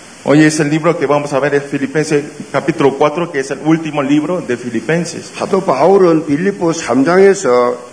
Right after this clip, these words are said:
Speaker 2: 결론적 요약을 했습니다.
Speaker 1: Apóstol Pablo está dando conclusión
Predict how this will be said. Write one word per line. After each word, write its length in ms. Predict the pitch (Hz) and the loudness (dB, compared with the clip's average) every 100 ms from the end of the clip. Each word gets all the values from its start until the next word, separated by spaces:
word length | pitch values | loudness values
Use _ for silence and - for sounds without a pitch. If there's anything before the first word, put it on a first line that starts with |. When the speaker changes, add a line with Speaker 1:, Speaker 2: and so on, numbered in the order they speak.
| - - | -20 -2
Speaker 2:
결론적 480 | 156 180 190 175 131 | 0 2 2 0 0
요약을 340 | 160 175 139 | 0 0 0
했습니다. 460 | 139 120 107 90 85 - - - - - - - 143 | -2 -2 -6 -6 -8 -14 -20 -20 -20 -20 -20 -8 -4
Speaker 1:
Apóstol 400 | 139 160 165 - | 0 0 0 0
Pablo 460 | 160 165 180 - | -2 0 -4 -4
está 260 | 135 143 151 | -8 -6 -4
dando 320 | 151 156 156 | -2 -4 -2
conclusión 600 | 147 139 139 139 156 165 | -2 -2 -4 -2 -2 -2